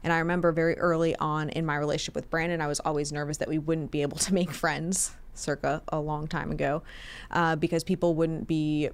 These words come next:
okay with our relationship. I don't know. I had all this crap in my head about that. Uh, and I always thought, "What if it's just the two of us for the rest of our lives because we never able to make friends while we're hanging out on a boat?" That was, like, a real thing that I, like,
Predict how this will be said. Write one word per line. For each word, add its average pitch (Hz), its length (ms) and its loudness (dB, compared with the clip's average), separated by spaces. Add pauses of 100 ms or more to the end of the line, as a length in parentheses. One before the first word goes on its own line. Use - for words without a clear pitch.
(160)
okay 165 320 0
with 156 160 -2
our 156 100 0
relationship. 165 520 2
I 165 120 2
don't 135 100 -4
know. 92 80 -8
I 143 60 -2
had 160 120 -2
all 151 120 2
this 143 140 -4
crap - 260 0
in 139 60 -4
my 143 80 -2
head 156 160 -2
about 147 280 -2
that. - 500 -4
Uh, 170 160 2
and 170 120 2
I 175 80 2
always 196 360 4
thought, 185 240 -4
"What 190 180 -2
if 214 120 -2
it's 208 140 -4
just - 240 -6
the 196 60 -6
two 208 240 0
of 190 100 -2
us 170 220 -2
for - 100 -4
the 185 100 -2
rest 185 220 -4
of 196 80 -4
our 185 100 0
lives 180 520 0 (380)
because 175 440 0
we 180 120 2
never 175 280 2
able 175 240 2
to 175 120 -4
make 165 180 -2
friends 165 480 -2
while 156 160 0
we're 151 100 0
hanging 156 320 -2
out 151 160 -2
on - 120 -2
a - 60 -4
boat?" - 280 0
That - 100 2
was, 165 100 2
like, 156 160 0
a 160 60 2
real 156 240 0
thing 143 240 -4
that 139 100 -6
I, 87 80 0
like, - 260 -4